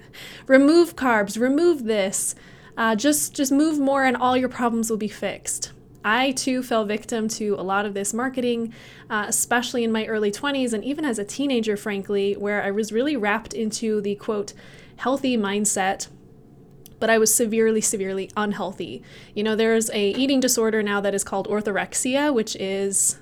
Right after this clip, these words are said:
uh, an eating disorder where we're so obsessed with eating clean, it literally creates disordered thinking.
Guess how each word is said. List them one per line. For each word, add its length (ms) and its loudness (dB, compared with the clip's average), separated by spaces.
uh, 260 -8
an 100 -4
eating 240 2
disorder 480 0
where 200 0
we're 140 -2
so 220 -2
obsessed 440 -2
with 80 -6
eating 240 -2
clean, 360 -4
it 120 -6
literally 340 0
creates 320 -2
disordered 500 -4
thinking. 520 -6